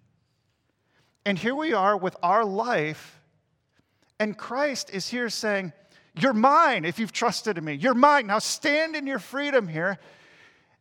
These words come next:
And what happens is we lose sight of what is advantageous to us, Christ,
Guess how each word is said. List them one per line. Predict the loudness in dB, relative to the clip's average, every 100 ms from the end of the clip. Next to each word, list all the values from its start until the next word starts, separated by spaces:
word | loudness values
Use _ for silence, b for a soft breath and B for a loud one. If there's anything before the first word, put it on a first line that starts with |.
| _ _ _
And | -4 -2
what | -2
happens | 0 -2 -2 -4 -6
is | -4 -4 -4
we | -4 -4
lose | -4 -6 -4
sight | -6 -2 0 0 -2 -6
of | -8 -4
what | -4
is | -4 -2
advantageous | -4 -4 -6 -4 -4 -4 -8
to | -8 -8
us, | -8
Christ, | -6 -2 0 -2